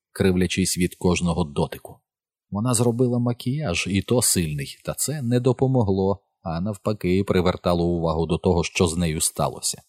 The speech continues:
Від вуалі користі було більше, хоч і затуляла лише верхню половину обличчя,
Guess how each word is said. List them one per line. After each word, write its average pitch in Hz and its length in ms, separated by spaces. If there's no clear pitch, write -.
Від 120 180
вуалі 160 400
користі 131 560
було 117 300
більше, 113 600
хоч - 300
і 113 60
затуляла 110 480
лише 107 320
верхню 98 380
половину 98 500
обличчя, 95 540